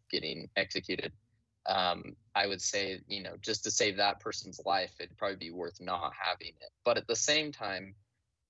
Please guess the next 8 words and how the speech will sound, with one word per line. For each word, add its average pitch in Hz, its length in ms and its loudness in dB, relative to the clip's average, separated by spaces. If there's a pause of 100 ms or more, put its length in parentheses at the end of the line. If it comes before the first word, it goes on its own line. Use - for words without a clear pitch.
um, 98 520 0 (400)
if - 140 0
it 226 80 0
was 110 160 -4
me 139 460 -4 (260)
and 117 140 0 (120)
I 123 180 4
was 117 580 -2